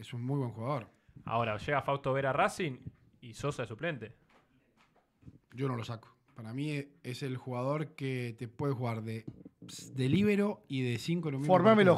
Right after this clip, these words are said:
Speaker 3: Joséito,
Speaker 2: ¿Pero a quién
Speaker 3: formámelo con,
Speaker 2: sacás,
Speaker 3: con
Speaker 2: entonces?
Speaker 3: Fausto Vera en el equipo.
Speaker 1: Ah, no sé, vamos a ver, no está Fausto Vera. Cuando venga lo
Speaker 3: Bueno,
Speaker 1: ponemos.
Speaker 3: pero
Speaker 2: Pero
Speaker 3: formá el
Speaker 2: estamos
Speaker 3: equipo,
Speaker 2: pi-,
Speaker 3: claro,
Speaker 2: no,
Speaker 3: hacer el
Speaker 2: si lo
Speaker 3: lugar.
Speaker 2: estamos pidiendo,
Speaker 3: Con,
Speaker 2: uno
Speaker 3: pero
Speaker 2: tiene que
Speaker 3: ¿qué
Speaker 2: salir.
Speaker 3: pide?
Speaker 1: Estoy diciendo es el jugador que quieren traer. Yo creo que Nardoni por primera vez se acomodó de número cinco. Entonces yo no sé si lo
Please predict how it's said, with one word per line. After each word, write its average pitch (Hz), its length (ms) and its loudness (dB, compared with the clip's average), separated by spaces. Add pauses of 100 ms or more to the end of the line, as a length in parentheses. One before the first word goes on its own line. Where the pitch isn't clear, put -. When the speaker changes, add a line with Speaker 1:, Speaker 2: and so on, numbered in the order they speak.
Speaker 3:
Joséito, 165 200 4
Speaker 2:
¿Pero 160 120 4
a - 40 6
quién 208 180 6
Speaker 3:
formámelo 214 80 8
con, 202 100 6
Speaker 2:
sacás, 190 200 4
Speaker 3:
con 131 60 -6
Speaker 2:
entonces? 165 260 0
Speaker 3:
Fausto 196 280 6
Vera 180 200 4
en 160 80 2
el 147 160 0
equipo. 127 300 -6
Speaker 1:
Ah, 120 100 -10
no 123 100 -10
sé, 160 180 -8
vamos 120 220 -10
a 127 40 -8
ver, 139 140 -6
no 131 100 -4
está 170 200 -6
Fausto 110 260 -8
Vera. 107 140 -4
Cuando 113 220 -4
venga 190 220 -6
lo 147 80 0
Speaker 3:
Bueno, 156 280 2
Speaker 1:
ponemos. - 20 -6
Speaker 3:
pero 123 300 -8
Speaker 2:
Pero - 100 -14
Speaker 3:
formá 147 240 2
el 175 60 8
Speaker 2:
estamos 180 80 4
Speaker 3:
equipo, 220 120 6
Speaker 2:
pi-, - 40 2
Speaker 3:
claro, 185 120 4
Speaker 2:
no, - 40 0
Speaker 3:
hacer 185 120 2
el 185 60 4
Speaker 2:
si - 40 4
lo 208 60 8
Speaker 3:
lugar. 240 180 10
Speaker 2:
estamos 147 180 2
pidiendo, 175 420 2
Speaker 3:
Con, 165 100 2
Speaker 2:
uno 180 100 0
Speaker 3:
pero 156 60 0
Speaker 2:
tiene 135 140 -4
que 127 60 -4
Speaker 3:
¿qué 180 80 -2
Speaker 2:
salir. 170 200 0
Speaker 3:
pide? 156 100 2
Speaker 1:
Estoy 120 160 -6
diciendo 156 240 -2
es 151 40 -4
el 156 80 -6
jugador 131 220 -6
que 135 80 -8
quieren 139 220 -4
traer. 131 380 -4 (340)
Yo 143 120 -6
creo 160 160 2
que 175 80 2
Nardoni 165 460 0
por 151 400 -4 (440)
primera 175 380 0
vez 220 140 -4
se 190 80 -2
acomodó 143 340 2
de 156 60 0
número 151 240 -2
cinco. 117 420 -8
Entonces 120 240 -14
yo 127 60 -10
no 123 80 -10
sé 180 120 -10
si 147 120 -8
lo 104 120 -10